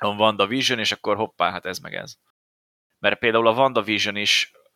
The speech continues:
nem akarok spoilerezni, de az, hogy honnan, hova jut el,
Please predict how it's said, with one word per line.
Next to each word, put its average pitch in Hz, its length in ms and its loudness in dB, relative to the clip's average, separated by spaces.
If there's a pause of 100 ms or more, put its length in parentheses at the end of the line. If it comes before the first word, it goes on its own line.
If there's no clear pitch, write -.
(100)
nem 120 220 -2
akarok 101 320 2
spoilerezni, 98 840 0
de 101 520 2 (1200)
az, 120 200 4
hogy 123 160 2
honnan, 127 480 2
hova 117 320 2
jut 101 240 -2
el, 95 460 2